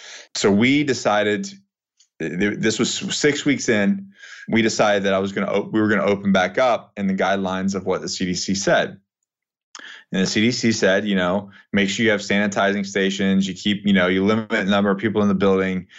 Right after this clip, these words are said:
you keep it ventilated, you know, you keep, you know, you don't keep it in a box, right? You open the doors and windows, keep air flowing through there, and, you know, keep people, you know, partition off equipment to where it's, you know, people aren't working on top, uh,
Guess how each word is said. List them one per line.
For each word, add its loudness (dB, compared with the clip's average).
you 2
keep 0
it 2
ventilated, 2
you -2
know, 2
you 0
keep, -6
you 2
know, 4
you 2
don't 0
keep 0
it 2
in 4
a 2
box, 0
right? -2
You -4
open -2
the 0
doors 2
and 0
windows, 2
keep -4
air 2
flowing 0
through -2
there, 0
and, 0
you 0
know, 2
keep -2
people, 2
you 0
know, 2
partition 0
off 0
equipment -2
to -2
where 4
it's, -6
you -2
know, 2
people 0
aren't 0
working 0
on 0
top, 0
uh, 0